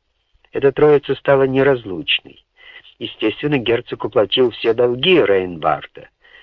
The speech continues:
снял для них квартиру, намного лучше, чем тот мог себе позволить, и в конечном счёте здорово облегчил ему жизнь, особенно в том, что касалось его жены».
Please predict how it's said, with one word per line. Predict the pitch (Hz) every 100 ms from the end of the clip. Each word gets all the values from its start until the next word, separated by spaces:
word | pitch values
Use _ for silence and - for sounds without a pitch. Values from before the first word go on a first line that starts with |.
| _ -
снял | 98 110 110
для | 110 117
них | 131 -
квартиру, | 127 131 - 175 143 98 95 _ _ _ _ _ -
намного | 90 98 120
лучше, | 123 120 127 - 131 127
чем | - 107 95
тот | 110 -
мог | 107 95
себе | 113 107
позволить, | - 107 101 120 143 92 - - _ _ _ _
и | 101
в | -
конечном | - 78 104 - 180
счёте | 156 - 131 98 92
здорово | 92 123 139 156
облегчил | - 139 127 123 - 117 113
ему | 127 139
жизнь, | 127 170 147 - _ _ _ _ -
особенно | 98 - 104 90 82
в | - -
том, | 160 185 _ _ _ _
что | - -
касалось | 98 90 113 123 107
его | 107 92 95
жены». | 95 82 73